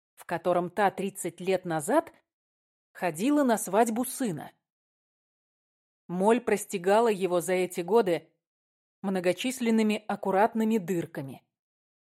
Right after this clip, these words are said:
И мать за ночь вышила вокруг дырок такие узоры,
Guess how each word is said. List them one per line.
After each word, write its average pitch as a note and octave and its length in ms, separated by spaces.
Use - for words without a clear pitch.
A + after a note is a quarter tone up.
И F#3 100
мать C4 260
за C4+ 240
ночь - 340
вышила B3 540
вокруг G3+ 480
дырок B3 340
такие A3 500
узоры, E3 600